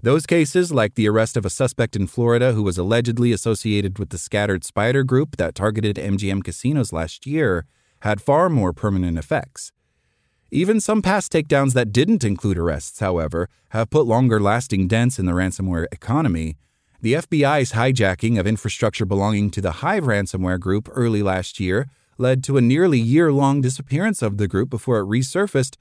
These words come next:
under the name Hunters International, says Jackie Burns Coven, Chainalysis's head of cyber threat intelligence. Chainalysis estimates the Hive operation averted more than two hundred ten million dollars in total ransoms paid.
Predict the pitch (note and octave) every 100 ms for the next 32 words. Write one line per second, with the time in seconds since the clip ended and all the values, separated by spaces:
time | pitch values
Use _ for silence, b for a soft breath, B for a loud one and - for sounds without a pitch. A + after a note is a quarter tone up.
0 | b b C3 C3 C3 B2 A#2 B2 A2 B2
1 | C#3+ C3+ B2 A#2+ A2+ A2 B2 C3 D2 A#1+
2 | - _ _ - A2 F#2 A2+ F#2 F#2 E2+
3 | E2 D#2 - C#3 D#2 C#2 - _ _ -
4 | A#2 A2 A#2+ A#2+ G#2+ - F#2+ A2 G2+ -
5 | A2 F2+ F2 G#2+ G2+ F#2 - C3+ D#2+ C2
6 | - - _ _ _ _ _ - C#3 C#3
7 | F3+ F3 - C#3+ D3 C3+ C#3+ C3+ C3 -
8 | G#2+ F2+ C#3+ C#3 C3+ C#3 C3 C3+ C3 D3
9 | G#2+ A#2 C#3+ F#2 F#2+ G2+ F2+ F2+ - G3+
10 | E3 C3 A2+ - D#3+ C3 B2+ C3+ B2+ A2+
11 | A2 A2+ D#2+ E2 E2 - A2+ G2 F#2 F#2
12 | - F2+ - F#2 E2+ E2+ -